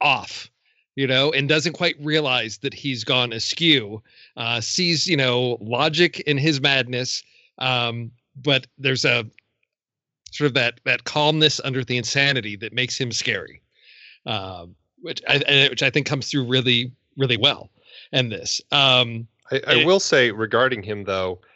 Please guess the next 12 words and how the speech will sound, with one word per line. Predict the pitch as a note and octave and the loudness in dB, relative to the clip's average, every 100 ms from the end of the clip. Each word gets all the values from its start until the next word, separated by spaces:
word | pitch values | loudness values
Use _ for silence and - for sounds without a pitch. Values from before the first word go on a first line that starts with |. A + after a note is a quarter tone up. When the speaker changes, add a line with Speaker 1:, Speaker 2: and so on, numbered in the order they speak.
| _ _ _ | _ _ _
Speaker 2:
that | - A2 G#2 G#2 G2+ - - - - - | -4 0 2 2 -2 -8 -12 -14 -14 -4
I | C3+ | 0
was | B2+ A#2+ - - - - | 0 0 -4 -10 -16 -16
bothered | B2+ A2 C3 D3+ B2 A2+ G#2+ | -6 2 4 4 4 2 0
that | G#2+ G2+ | -2 0
they | A#2 | 0
also | B2+ C#3 - | 2 2 2
pulled | G#2+ - A2+ G#2+ | -2 0 0 0
the, | G2+ G2+ F#2+ - | -4 -6 -8 -8
uh, | - G2+ | -2 -2
the | G2 G2+ | 0 -2
cliche | G2 - G#2+ - A2 G#2 G2+ G2 | -4 -4 -4 2 6 6 6 4